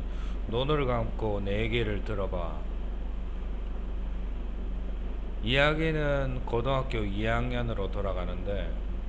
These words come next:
그때, 어, 어느 날 나는 그 급식소에서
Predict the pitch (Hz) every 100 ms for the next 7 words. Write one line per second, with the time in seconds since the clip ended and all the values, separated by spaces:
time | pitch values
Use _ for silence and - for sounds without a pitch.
0 | - - - - - - - 160 170 147
1 | 131 139 139 131 107 104 - - - -
2 | - - - - - - 107 113 - 185
3 | 180 139 117 151 196 - - - - 117
4 | 120 123 123 120 120 117 107 110 107 101
5 | 98 92 92 90 - - - - - -
6 | - - - - - - - - 151 -
7 | 190 - 160 139 127 123 135 123 113